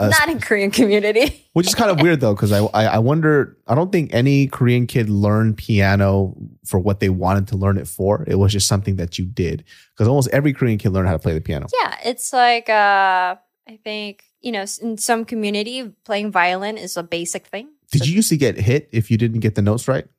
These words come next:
Speaker 2: No.
Speaker 1: Oh,
Speaker 2: I
Speaker 1: shit.
Speaker 2: mean, maybe 'cause I'm a girl, but no.
Speaker 1: I got hit. My hands got hit with a stick. Pop.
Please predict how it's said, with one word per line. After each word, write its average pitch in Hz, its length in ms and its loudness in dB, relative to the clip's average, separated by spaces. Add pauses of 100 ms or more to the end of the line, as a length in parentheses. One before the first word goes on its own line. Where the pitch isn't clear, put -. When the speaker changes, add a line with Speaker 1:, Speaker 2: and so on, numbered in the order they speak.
(320)
Speaker 2:
No. 196 1040 2 (520)
Speaker 1:
Oh, 101 160 2
Speaker 2:
I 208 40 2
Speaker 1:
shit. 214 100 2
Speaker 2:
mean, 113 80 4
maybe 330 220 4
'cause 415 100 4
I'm 247 160 2
a 170 60 -2
girl, 220 340 2
but - 200 -4
no. 175 500 -2
Speaker 1:
I 117 80 2
got 113 160 2
hit. 110 260 0 (380)
My 92 200 -4
hands 110 220 2
got 95 140 -2
hit 123 100 0
with 90 120 -8
a - 40 -8
stick. - 240 -2 (200)
Pop. - 300 -4